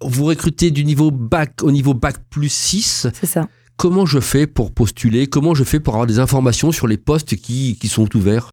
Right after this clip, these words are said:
Speaker 2: Alors, chez G R D F, c'est très, très simple. Il suffit de vous connecter sur, euh, sur Internet, simplement, avec une simple connexion sur G R D F Recrutement.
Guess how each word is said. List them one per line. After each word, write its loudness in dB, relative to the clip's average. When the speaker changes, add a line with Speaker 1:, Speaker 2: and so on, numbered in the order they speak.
Speaker 2:
Alors, -2
chez 0
G 2
R 0
D 0
F, -6
c'est -2
très, -2
très 0
simple. 0
Il 0
suffit 0
de 2
vous 2
connecter -2
sur, -4
euh, 2
sur -2
Internet, 0
simplement, 0
avec -2
une 4
simple 0
connexion 0
sur 0
G 2
R 0
D 2
F -4
Recrutement. 0